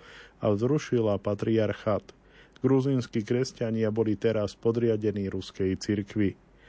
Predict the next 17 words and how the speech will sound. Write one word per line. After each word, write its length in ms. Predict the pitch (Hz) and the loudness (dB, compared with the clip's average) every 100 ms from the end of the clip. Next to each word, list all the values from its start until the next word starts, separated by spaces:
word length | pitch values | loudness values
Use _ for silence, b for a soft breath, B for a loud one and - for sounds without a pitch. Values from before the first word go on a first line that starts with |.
| B B - | B B -2
Počet 400 | 110 - 98 - | 0 2 0 0
eparchií 640 | 117 120 113 - 120 113 | -2 0 -2 -2 -2 -2
sa 240 | - 101 | 0 0
znížil 560 | 98 107 117 120 123 117 | 0 2 2 2 2 0
a 100 | - 107 | -2 -2
bol 240 | 107 101 | 0 2
vymenovaný 720 | 107 135 123 113 107 104 104 | 2 2 2 2 0 0 -2
patriarcha 800 | - 107 104 110 104 101 - 104 | 0 -2 0 0 0 -2 -4 -6
importovaný 1040 | - 120 123 123 110 - 107 104 101 101 101 | 0 0 0 0 -2 2 2 4 2 0 0
z 80 | |
Ruska. 560 | 117 131 139 - - 98 _ - _ B B B B B | 0 0 -2 -6 -6 -6 _ -20 _ B B B B B
Jazyk 320 | 180 151 139 | 2 4 2
cirkvi 400 | - 143 139 131 | 0 -2 2 0
bol 240 | 120 110 117 | 2 2 2
nahradený 640 | 123 117 117 113 107 95 | 0 0 0 0 -2 -4
slovanským 640 | - 107 101 98 - 104 | -2 -2 0 -4 -6 -4
dialektom, 720 | 98 117 120 110 110 - 127 | 0 2 2 -2 -4 -4 -2